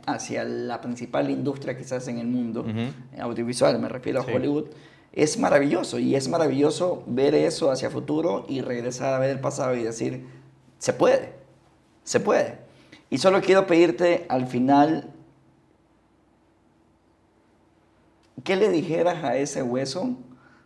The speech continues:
Speaker 1: que tiene diecisiete años, que no tenía ni dónde vivir, que pasaba rebotando de casa en casa, que terminó en la casa de una señora que nunca había visto en su vida y quizás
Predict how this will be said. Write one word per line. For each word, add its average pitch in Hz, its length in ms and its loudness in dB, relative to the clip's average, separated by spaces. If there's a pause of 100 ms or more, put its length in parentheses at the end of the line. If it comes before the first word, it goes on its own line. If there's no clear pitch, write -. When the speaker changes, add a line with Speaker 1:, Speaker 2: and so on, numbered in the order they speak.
(1300)
Speaker 1:
que 123 160 -2
tiene 139 520 0
diecisiete 135 920 -2
años, 151 560 -2 (800)
que 123 140 -2
no 131 160 -2
tenía 143 260 0
ni 135 160 0
dónde 147 340 0
vivir, 135 680 -2 (540)
que 120 100 -10
pasaba 127 380 0
rebotando 131 540 -2
de 123 180 -2
casa 127 240 -6
en 117 100 -6
casa, 120 420 -6 (720)
que 135 100 -8
terminó 123 680 -2
en 131 120 -2
la 120 100 -6
casa 127 300 -4
de 127 60 -4
una 131 140 -6
señora 123 380 -6
que 120 80 -8
nunca 120 240 -6
había 120 180 -6
visto 123 240 -10
en 123 120 -4
su 110 340 -10
vida 123 480 -4 (1000)
y 117 240 -8
quizás 117 840 -4